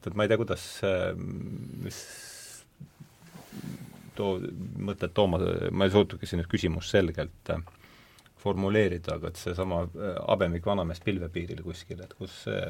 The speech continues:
nagu, kus, kust õigupoolest see kujund, vaevalt see nüüd Bidstrupist, äh,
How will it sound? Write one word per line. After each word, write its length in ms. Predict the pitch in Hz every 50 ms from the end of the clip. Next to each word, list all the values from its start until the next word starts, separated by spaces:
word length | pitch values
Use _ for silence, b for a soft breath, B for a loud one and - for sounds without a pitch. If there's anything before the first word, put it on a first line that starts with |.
| 87 87
nagu, 500 | 87 85 85 85 95 87 85 87 92 92 -
kus, 260 | - - 104 - - - - - _ B B B B B B B
kust 240 | B 226 - - 233
õigupoolest 480 | 233 214 175 147 131 123 123 120 - -
see 80 | 131 -
kujund, 320 | 165 160 131 107 101 98 - - _ - -
vaevalt 300 | - 135 135 127 110 - -
see 80 | 110
nüüd 140 | 104 98 -
Bidstrupist, 720 | - 110 - - 95 87 87 - 92 87 - - - - -
äh, 380 | 92 92 - 85 - 82 -